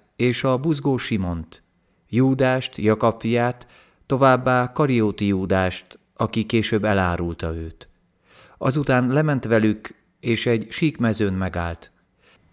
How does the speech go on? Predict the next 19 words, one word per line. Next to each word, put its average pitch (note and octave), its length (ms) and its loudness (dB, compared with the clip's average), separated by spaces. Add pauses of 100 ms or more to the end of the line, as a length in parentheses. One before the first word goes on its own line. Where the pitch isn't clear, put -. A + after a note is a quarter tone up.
(100)
Ott A2 240 -4
nagy E3+ 160 2
csoport C3+ 420 6
tanítvány G#2 500 0
sereg G#2+ 340 -2
lett G2 180 -2
köréje, G#2+ 600 0 (280)
és - 200 -6
hatalmas G2+ 540 0
tömeg G2+ 340 -2
vette G2 320 -4
körül G2 360 -2
Júdeából, A2+ 840 -2
Jeruzsálemből, G#2+ 1120 -2
Tírus A#2+ 520 -2
és A2+ 220 -6
Szidon G2 440 -2
tengerparti F2+ 720 -4
vidékéről. E2+ 720 -6